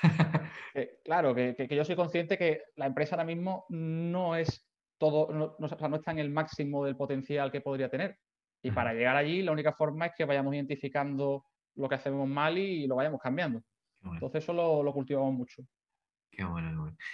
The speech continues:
Speaker 1: Y ahora hablemos de, de momentos. ¿Cuál ha sido el mayor momento de incertidumbre dentro de tu, de tus
Speaker 2: Uh.
Speaker 1: emprendimientos? <laughs>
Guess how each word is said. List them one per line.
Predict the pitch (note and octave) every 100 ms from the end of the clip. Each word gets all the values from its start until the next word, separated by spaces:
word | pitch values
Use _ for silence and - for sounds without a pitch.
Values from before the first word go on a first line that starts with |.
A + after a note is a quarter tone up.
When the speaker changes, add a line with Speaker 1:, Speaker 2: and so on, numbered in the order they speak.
| -
Speaker 1:
Y | -
ahora | A#2 E3
hablemos | F#3+ E3+ A3+ F#3
de, | C3+ B2 A#2+ A2+ A2 G#2+
de | A#2+
momentos. | A2+ A2+ A#2 A2+ - -
¿Cuál | - B2+
ha | F#3+
sido | F#3+ F3 D#3+ C#3+
el | B2+
mayor | C#3 C3+ C3
momento | B2 A2+ G2 - F2+ -
de | G#2+
incertidumbre | G2+ A2 F#2+ A2+ G#2 A2 G2 - -
dentro | - F#2+ F2+ F#2 G2+ F#2+
de | F#2+
tu, | G2+ G2
de | G2 G2+
tus | F#3+
Speaker 2:
Uh. | D#3
Speaker 1:
emprendimientos? | - F#2+ F#2 F2+ F2+ E2+ - - _ _ -
<laughs> | A2+ - -